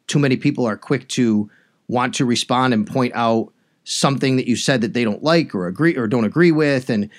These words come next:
you know, start to choose sides. And then it becomes something it's not supposed to be. Uh, what it's supposed to be about is love and empathy and compassion and understanding and listening and helping, and the majority standing up for the minority. Really,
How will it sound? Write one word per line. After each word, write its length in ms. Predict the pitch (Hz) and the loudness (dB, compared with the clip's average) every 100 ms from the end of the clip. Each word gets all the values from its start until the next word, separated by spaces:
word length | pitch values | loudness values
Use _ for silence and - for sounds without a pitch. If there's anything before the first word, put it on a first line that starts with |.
| - | -10
you 80 | - | -4
know, 40 | 110 | -2
start 200 | 139 - | -2 -2
to 60 | |
choose 280 | 107 127 110 | 0 0 2
sides. 380 | - 151 151 139 | 2 2 2 0
And 100 | 170 | 0
then 100 | 202 | 0
it 80 | 185 | -2
becomes 360 | 170 180 175 | -2 0 0
something 240 | 180 170 165 | 0 -2 -2
it's 160 | 151 | -2
not 180 | 165 170 | -4 -2
supposed 360 | - 151 160 - | -2 -2 -2 -2
to 80 | |
be. 400 | 117 208 85 - _ _ _ - | 0 2 2 -4 _ _ _ -8
Uh, 40 | |
what 100 | 110 | -6
it's 80 | 160 | -4
supposed 280 | - 185 175 | -2 -2 -2
to 60 | 131 | 0
be 140 | 175 | 0
about 440 | 196 120 117 110 _ _ | 0 0 0 -2 _ _
is 400 | 135 120 113 107 - _ _ - | 0 2 2 -2 -10 _ _ -6
love 520 | 113 156 131 98 - - | 0 2 2 -2 -8 -8
and 100 | 123 127 | -6 -2
empathy 540 | 147 170 - 110 107 | 0 0 0 0 0
and 140 | 113 113 | -4 -2
compassion 680 | 107 120 139 139 113 98 - | -2 0 -2 0 -2 -4 -4
and 100 | 117 | -4
understanding 680 | 127 113 - 127 143 110 101 104 | -4 -4 -2 0 0 0 -4 -2
and 180 | 104 | 0
listening 500 | 113 120 131 98 90 - _ - | 0 0 -2 -2 -4 -10 _ -6
and 100 | 120 | -4
helping, 460 | 98 160 120 101 90 | 0 0 0 -4 -4
and 140 | 123 | 0
the 40 | 131 | 2
majority 540 | 123 107 131 165 135 | 2 2 2 4 2
standing 420 | 101 - 127 131 | 0 0 0 2
up 140 | 123 - | 0 -2
for 100 | 127 | -2
the 60 | |
minority. 560 | 110 107 117 117 87 - _ _ _ | 2 2 2 2 -2 -10 _ _ _
Really, 440 | - 139 143 98 | -2 0 2 0